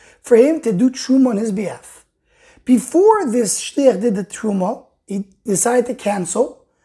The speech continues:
so the truma is not a truma. V'im shetoram bitel trumos truma. But if once he did the truma, he decided to cancel this, so then the truma is a truma. It's already too late. Meaning, once he did the truma,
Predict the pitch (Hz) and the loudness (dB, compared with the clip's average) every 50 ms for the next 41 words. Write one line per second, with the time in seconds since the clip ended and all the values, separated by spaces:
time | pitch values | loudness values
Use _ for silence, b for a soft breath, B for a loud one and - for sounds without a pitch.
0 | _ _ _ _ - 262 269 - - 302 311 311 269 254 269 269 277 277 277 320 | _ _ _ _ -4 -2 -2 -2 0 0 0 2 2 4 4 4 2 2 2 0
1 | 311 226 - - - _ _ _ b b b b b b b - 254 269 269 269 | 0 0 -2 -6 -12 _ _ _ b b b b b b b 2 6 6 6 6
2 | 226 - - 208 - - - 262 349 415 427 359 302 254 214 208 214 196 - 233 | 6 2 0 -4 -4 -2 2 4 4 4 4 4 2 2 0 -2 -4 -2 -2 0
3 | 226 247 277 277 285 - 285 339 370 381 370 254 - 277 214 - 254 233 202 180 | 0 2 0 0 -4 -4 -4 -2 0 0 -2 -2 -4 -8 -8 -8 -6 -6 -6 -8
4 | - _ b b b b b b b _ 277 311 330 311 262 220 - - - 294 | -12 _ b b b b b b b _ 4 6 6 6 4 0 -2 -6 -8 -6
5 | 330 339 269 - - - 196 208 269 311 294 214 226 226 196 214 381 - - 440 | -6 -6 -6 -8 -12 -10 -4 0 0 0 0 -2 -6 -6 -4 -4 -4 -4 -4 -6
6 | 392 - - - 254 247 226 220 208 202 190 190 226 240 190 208 - 220 175 - | -6 -6 -4 -2 0 0 0 0 -2 -2 -4 -4 -4 -4 -6 -6 -6 -6 -2 0
7 | 247 247 240 240 247 - 247 240 247 240 220 - 269 262 294 320 311 - - b | 0 0 0 0 -2 -4 -2 -2 -2 -2 -2 -2 -2 -2 -2 -2 -4 -8 -12 b
8 | b b b b b b - - 240 247 302 320 294 277 262 - - 285 285 262 | b b b b b b -6 -4 0 2 2 2 2 2 -2 -2 -2 0 2 4
9 | 262 262 226 226 - - - 190 196 180 - 226 240 254 240 - 254 262 262 226 | 4 2 2 -2 -6 -6 -8 -10 -10 -6 -2 0 0 0 0 -2 0 2 2 2
10 | 175 - - 240 240 226 226 240 233 262 302 294 - - 320 285 285 277 - - | 2 -2 -4 -4 -2 -2 -2 0 0 0 0 -2 -4 -6 -4 -4 -4 -6 -4 -2
11 | 359 381 339 277 254 254 254 B | 0 2 4 4 2 2 0 B